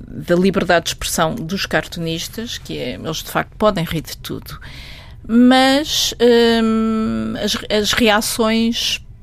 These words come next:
podem ser inesperadas, hum, e podem ser, hum, violentas, como foi o caso do Charlie Hebdo.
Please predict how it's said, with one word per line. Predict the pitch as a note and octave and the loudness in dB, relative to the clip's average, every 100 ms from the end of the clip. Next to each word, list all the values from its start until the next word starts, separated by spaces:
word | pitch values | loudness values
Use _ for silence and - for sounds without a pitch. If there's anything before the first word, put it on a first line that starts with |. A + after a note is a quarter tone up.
| - | -12
podem | - A3+ G#3+ G#3+ G#3+ | 2 4 4 2 -2
ser | - G#3+ G3+ | 0 0 0
inesperadas, | G#3 G#3+ - - E3+ F3 F3+ F#3 - - - - | -2 -4 -2 2 2 0 -4 -10 -10 -10 -10 -8
hum, | D#3+ D#3 D#3 D#3 - D#3+ - - - - - | -8 -6 -8 -8 -10 -12 -12 -12 -14 -14 -14
e | D3+ | -12
podem | - D#3 D#3 D3+ | -6 -6 -4 -6
ser, | - D#3+ D#3 D#3 D3+ C3 B2+ - - - - - - - - - E3 D3+ C#3+ C3+ C3 C3 | -6 -4 -4 -4 -8 -10 -12 -14 -16 -20 -20 -18 -18 -20 -20 -8 -4 -4 -4 -4 -6 -8
hum, | - - - - - - - - - - | -8 -8 -8 -10 -12 -16 -16 -16 -18 -16
violentas, | - D#3+ D3+ D#3+ D3+ C#3+ | -8 -6 -4 -4 -6 -10
como | - C3+ | -10 -10
foi | C#3 | -10
o | C3 | -8
caso | B2+ C3+ | -8 -10
do | - | -10
Charlie | - - A#2+ - - | -10 -8 -8 -10 -10
Hebdo. | - - - | -12 -14 -16